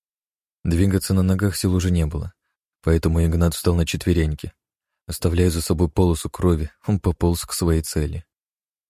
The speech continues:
С каким-то юмором весельника Кедров подумал, что в фильмах победители смотрелись куда круче. Он же походил больше на бомжа после встречи с газонокосилкой.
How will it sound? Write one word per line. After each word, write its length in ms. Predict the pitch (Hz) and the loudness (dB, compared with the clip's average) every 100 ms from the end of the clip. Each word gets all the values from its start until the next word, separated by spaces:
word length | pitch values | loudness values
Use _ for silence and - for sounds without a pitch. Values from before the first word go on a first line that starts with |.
| _ - | _ -18
С 140 | - | -6
каким-то 420 | - - 139 127 | -4 -2 -2 0
юмором 460 | 95 120 120 101 87 | 0 2 2 2 2
весельника 580 | 107 - 98 85 - 78 | 0 0 0 0 -2 -4
Кедров 420 | - 113 110 - | -2 -2 -2 -2
подумал, 400 | 107 113 113 92 | -2 0 0 -2
что 180 | - 104 | -2 -2
в 80 | |
фильмах 360 | 90 123 107 92 | 0 0 0 -2
победители 540 | 107 104 113 113 92 | -4 -4 -4 -4 -2
смотрелись 540 | 87 98 101 110 95 - | -2 -2 0 0 0 -2
куда 300 | 117 110 90 | -4 0 -2
круче. 480 | - 76 73 - - _ _ _ _ - | -2 -4 -6 -10 -16 _ _ _ _ -2
Он 280 | 85 127 | 2 2
же 100 | 139 | 0
походил 420 | 147 147 143 107 104 | 0 0 2 2 2
больше 320 | 101 104 107 | 0 0 0
на 140 | 104 | 0
бомжа 420 | 104 117 95 78 | 0 0 2 2
после 280 | 76 82 92 | 0 0 -2
встречи 400 | 82 85 82 - | -2 0 0 -2
с 80 | 80 | -4
газонокосилкой. 1000 | 82 90 82 80 90 - 76 71 - | 0 0 0 0 -2 -2 -4 -4 -10